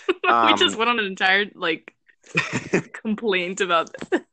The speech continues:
Speaker 2: I
Speaker 1: is why
Speaker 2: mean,
Speaker 1: we
Speaker 2: that
Speaker 1: can't tell stories.
Speaker 2: This is, this is the show. This is the thing that we do.
Speaker 1: <laughs>
Speaker 2: Um, so I went
Speaker 1: I'm
Speaker 2: to
Speaker 1: gonna
Speaker 2: a
Speaker 1: tell you
Speaker 2: drag
Speaker 1: about
Speaker 2: show.
Speaker 1: this huge thing that happened to me, but first I'm gonna spend twenty minutes on one detail.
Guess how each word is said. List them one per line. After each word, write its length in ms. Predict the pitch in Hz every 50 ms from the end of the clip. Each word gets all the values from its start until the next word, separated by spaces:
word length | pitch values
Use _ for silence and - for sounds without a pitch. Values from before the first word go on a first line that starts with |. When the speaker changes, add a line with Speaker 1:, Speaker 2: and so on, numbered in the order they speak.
| - - _ _ _ _ _ _ _ _ _ _ 131
Speaker 2:
I 140 | 139 143
Speaker 1:
is 80 | 143 147
why 60 | 147
Speaker 2:
mean, 80 | 147 147
Speaker 1:
we 60 | 143
Speaker 2:
that 100 | 139 143
Speaker 1:
can't 180 | - 202 - -
tell 140 | 277 233 214
stories. 680 | - - 214 220 180 185 180 165 156 165 190 208 - - - _ _ _ _ _ _ _ _ _ _ _ _
Speaker 2:
This 220 | 147 151 147 151 151
is, 180 | 143 123 - - - _ - -
this 240 | 107 160 156 156 -
is 160 | 143 131 -
the 120 | - 120 117
show. 540 | - - 131 117 104 95 95 92 92 92 _ _ _ _ _ _ _ _ _ _
This 300 | 101 104 117 127 123 -
is 160 | 123 113 -
the 120 | - 113 110
thing 360 | - - 110 107 98 98 95
that 140 | 95 92 95
we 140 | 98 101 87
do. 340 | 80 110 110 104 95 90 - - - - - _
Speaker 1:
<laughs> 120 | - 202 113
Speaker 2:
Um, 340 | 120 120 117 113 107 107 104 - - _ _ _
so 160 | _ - 139 135
I 60 | 135
went 160 | 143 - 285
Speaker 1:
I'm 40 | 302
Speaker 2:
to 60 | 330
Speaker 1:
gonna 80 | 320 302
Speaker 2:
a 20 |
Speaker 1:
tell 140 | - - 311
you 20 | 294
Speaker 2:
drag 20 |
Speaker 1:
about 180 | 233 240 226 226
Speaker 2:
show. 60 | 208 202
Speaker 1:
this 140 | 202 -
huge 340 | - 247 254 277 277 247 233 -
thing 200 | - 240 240 226
that 120 | 214 208
happened 380 | 208 208 226 226 269 262 254 -
to 80 | 277
me, 180 | 277 285 285 277
but 360 | 226 208 196 175 156 - - - -
first 280 | 226 226 240 - -
I'm 100 | 247 240
gonna 160 | 226 208 190 190
spend 340 | - - 202 180 165 175 -
twenty 320 | - - 233 226 240 247
minutes 340 | 240 233 226 247 247 247 220
on 240 | 180 156 151 165 170
one 300 | 170 175 185 208 226 208
detail. 640 | 190 160 151 - - 180 160 156 156 151 156 175 -